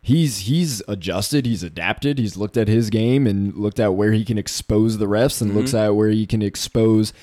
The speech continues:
Speaker 1: how defenses cover him. So, yeah, he, he could score.
Speaker 2: I just think back then, too, you have to remember, too, there was actually a four.
Speaker 1: I know.
Speaker 2: So the paint was cr-, mo-,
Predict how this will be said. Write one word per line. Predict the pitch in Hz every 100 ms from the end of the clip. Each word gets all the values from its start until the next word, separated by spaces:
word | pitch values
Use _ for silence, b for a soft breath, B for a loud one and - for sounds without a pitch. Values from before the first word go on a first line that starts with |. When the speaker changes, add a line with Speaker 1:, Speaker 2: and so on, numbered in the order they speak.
| b
Speaker 1:
how | 104 104
defenses | 98 113 117 107 104 101 -
cover | 120 117 127
him. | 127 131 135 151 b b b
So, | - 120 110 107 104 b b b b b b
yeah, | - -
he, | 160 277 - 160
he | 269 320
could | 285
score. | - 170 175 233 b b -
Speaker 2:
I | 156
just | 170 -
think | 147 104 - _ _ _ -
back | 123 -
then, | 127 113
too, | 123
you |
have | 113
to | 107
remember, | 101 104
too, | 90 113 90
there | 98
was | 110 101
actually | 104 - 101
a | 90
four. | - 101 107 117 117 _ _ _ _ _ -
Speaker 1:
I | 156
know. | 254
Speaker 2:
So | 117
the | 110
paint | - 127 120
was | 113 -
cr-, | - 117
mo-, | 120